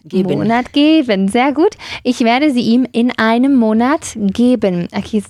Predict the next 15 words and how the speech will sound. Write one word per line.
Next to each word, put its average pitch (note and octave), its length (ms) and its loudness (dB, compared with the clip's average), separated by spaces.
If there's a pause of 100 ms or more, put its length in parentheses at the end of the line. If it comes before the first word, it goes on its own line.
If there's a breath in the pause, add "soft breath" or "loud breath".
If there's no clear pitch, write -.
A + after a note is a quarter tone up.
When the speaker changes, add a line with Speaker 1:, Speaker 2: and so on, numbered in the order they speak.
(120)
Speaker 2:
der A#3 200 0
Monat, B3+ 460 0
por A3+ 140 -4
eso C4 180 0
es C4 260 -2
in A#3 240 0 (100)
einem. F#3 560 0
Speaker 1:
Mhm. D#3+ 420 -8 (100)
Speaker 2:
¿No? C4+ 160 -2 (380 loud breath)
In - 200 -4
einer A#3+ 320 0
Woche, D4 280 0
pero G#3 260 -2 (140)
in C4 260 0
einem A#3 480 0